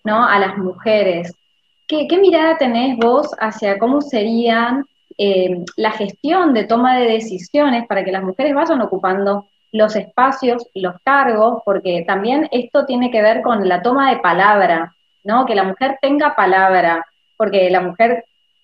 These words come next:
por supuesto, ha sido muy, muy silenciada, entonces también ocupar cargos significa que la mujer pueda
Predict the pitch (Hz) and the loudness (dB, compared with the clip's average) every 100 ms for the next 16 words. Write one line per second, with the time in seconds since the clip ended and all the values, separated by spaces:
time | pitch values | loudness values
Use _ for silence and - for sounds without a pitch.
0 | _ 190 185 175 214 220 220 208 214 208 | _ -6 -4 -2 -2 2 2 0 -2 -2
1 | 175 180 190 220 233 233 220 208 226 233 | -2 -6 -4 -4 -4 -6 -6 -4 -2 -4
2 | 214 196 190 190 247 226 214 208 214 - | -4 -2 -2 -4 0 2 2 0 -2 -4
3 | 185 180 202 220 214 196 214 294 302 226 | -8 -6 -6 -6 -6 -4 0 0 0 -4
4 | 220 196 220 226 233 226 247 247 220 196 | -2 -2 0 0 0 -2 -2 -4 -4 -6
5 | 190 202 220 208 190 180 233 269 269 269 | -8 -4 -4 0 -2 -2 -4 -2 0 0
6 | 277 | 0